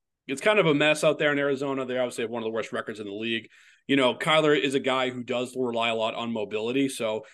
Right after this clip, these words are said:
maybe he does stand in the pocket and throw in his first game back. I just think it's gonna, might possibly be a situation where he's not so sure of himself out there with a bad team around him coming off the injury. So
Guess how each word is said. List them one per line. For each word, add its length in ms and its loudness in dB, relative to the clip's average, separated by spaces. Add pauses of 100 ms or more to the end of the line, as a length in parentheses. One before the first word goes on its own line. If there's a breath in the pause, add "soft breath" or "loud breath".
(440 loud breath)
maybe 280 2
he 80 2
does 240 4
stand 180 6
in 60 2
the 80 2
pocket 360 2
and 240 -8
throw 280 0
in 60 0
his 100 -6
first 240 -4
game 180 -4
back. 240 0
I 60 0
just 160 -2
think 120 -2
it's 120 -4
gonna, 160 0
might 320 -4
possibly 480 -2
be 260 -4
a 60 -4
situation 640 -8
where 200 -6
he's 400 -14 (540 soft breath)
not 320 0
so 240 2
sure 240 0
of 80 2
himself 400 0
out 160 0
there 400 2
with 100 -4
a 60 -10
bad 240 -2
team 180 -6
around 320 -2
him 140 -4
coming 220 -4
off 100 -4
the 100 -8
injury. 280 -2
So 340 -6